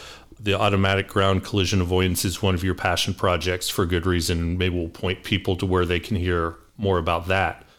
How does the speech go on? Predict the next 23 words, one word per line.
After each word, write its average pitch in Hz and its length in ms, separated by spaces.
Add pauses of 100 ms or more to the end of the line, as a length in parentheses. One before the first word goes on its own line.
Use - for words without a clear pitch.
One 143 240
of 165 80
the 131 80
things 127 280
I 113 60
really 110 340
want 110 240
to - 80
point 104 160
out 101 200
for - 100
the 92 100
listener 98 540
is 95 480 (460)
you 131 340
have 120 580
a 101 60
background 90 920
in 95 260
not 113 240
one, 104 380
but 87 380
two 92 640